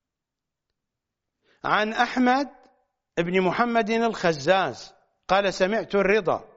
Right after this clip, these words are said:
صلوات الله عليه يقول: "إن ممن يتخذ مودتنا أهل البيت لمن هو أشد فتنة على شيعتنا من الدجال".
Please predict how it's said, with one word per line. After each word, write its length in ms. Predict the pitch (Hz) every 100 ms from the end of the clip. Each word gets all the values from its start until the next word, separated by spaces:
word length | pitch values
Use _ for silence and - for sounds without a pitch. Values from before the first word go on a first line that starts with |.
| _ _ _ _ _ _ -
صلوات 500 | 151 165 170 165 202
الله 340 | 190 170 165
عليه 420 | 143 180 202 190
يقول: 400 | 185 214 254 226 - - _ _ _ _ -
"إن 360 | 220 226 233
ممن 640 | 240 277 269 240 165 101 - _ _ _ _ _ - -
يتخذ 1040 | 220 214 214 - 262 262 233 190 175 113 - _ _ _ _
مودتنا 880 | 151 196 202 170 247 240 220 208 180
أهل 220 | 156 156
البيت 580 | 165 143 156 120 - - _ _ _ _ _ 127
لمن 340 | 165 190 185
هو 460 | 190 254 254 247 - - _ _ _ -
أشد 480 | 196 - 262 190 220
فتنة 920 | 185 277 - 208 196 185 156 117 - _ -
على 300 | 156 196 185
شيعتنا 640 | 190 175 202 208 208 202
من 180 | 185 180
الدجال". 720 | 165 127 143 - 135 117 90